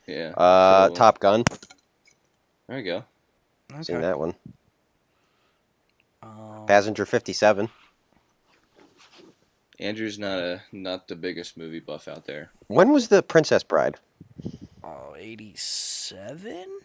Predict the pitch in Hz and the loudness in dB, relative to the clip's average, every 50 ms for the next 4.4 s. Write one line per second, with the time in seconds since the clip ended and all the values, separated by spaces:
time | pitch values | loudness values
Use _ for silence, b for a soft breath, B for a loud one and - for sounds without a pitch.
0 | _ _ - 95 90 80 87 107 92 69 67 71 85 92 127 120 - - 101 123 | _ _ -6 -4 -2 -2 -2 -2 -4 -4 -2 -2 -2 0 0 0 2 2 2 2
1 | 90 71 76 95 123 _ _ _ _ _ _ _ _ _ _ _ _ _ _ _ | 0 -2 -2 -4 -6 _ _ _ _ _ _ _ _ _ _ _ _ _ _ _
2 | _ _ b b b b b b b _ _ _ _ _ _ _ _ _ _ _ | _ _ b b b b b b b _ _ _ _ _ _ _ _ _ _ _
3 | _ _ _ _ - 101 95 90 85 82 82 87 92 95 - - 95 92 78 71 | _ _ _ _ -6 -2 2 2 4 4 2 0 -2 -4 -4 -2 -2 -2 -2 -4
4 | 69 101 - - 113 110 80 - | -12 -12 -12 -8 -6 -6 -6 -8